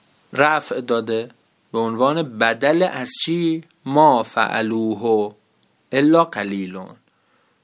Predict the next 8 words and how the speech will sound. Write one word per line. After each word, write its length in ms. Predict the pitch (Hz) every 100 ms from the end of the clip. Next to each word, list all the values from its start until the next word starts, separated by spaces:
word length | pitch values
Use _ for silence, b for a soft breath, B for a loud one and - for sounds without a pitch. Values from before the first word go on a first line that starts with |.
| _ _ _ _
مستثنی 560 | 123 127 127 120 139 127
منه 300 | 147 160 139
کدومه؟ 680 | 135 156 180 156 139 139 160
واو 420 | 151 120 147 160
فعلو. 500 | 170 123 76 98 92 87 _ _ _ _ _ _ _ _ _ _ _ _ _ _ _ b b b b b b b _ - -
و 220 | 123 123
چون 260 | 123 160
فاعلشه 1040 | 120 - 120 117 113 117 120 - 127 101